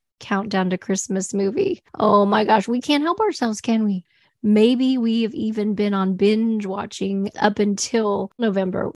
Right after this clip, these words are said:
or even now, nightly. There are nightly shows coming on. Maybe we've been watching our favorites. Maybe we've been watching and anticipating, you know, seeing our favorites again. So whether you're watching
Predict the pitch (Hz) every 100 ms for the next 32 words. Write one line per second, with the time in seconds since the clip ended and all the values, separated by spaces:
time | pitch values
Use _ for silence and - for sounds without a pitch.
0 | - 214 208 208 208 214 214 247 233 -
1 | 196 208 208 269 269 185 180 208 262 214
2 | 208 214 220 226 233 - 196 196 - 202
3 | 196 196 - - 202 190 185 180 202 -
4 | 202 226 214 208 208 - 208 208 202 202
5 | 208 190 190 185 214 226 220 - - 190
6 | 190 208 214 208 202 202 208 202 - 202
7 | 196 196 233 - 226 202 190 202 202 196
8 | 190 - 240 220 196 - 202 208 208 -
9 | 202 202 196 - _ - - 254 226 208
10 | 202 208 - _ _ 208 226 277 381 381
11 | 392 381 _ _ - 202 190 202 214 -
12 | 202 202 208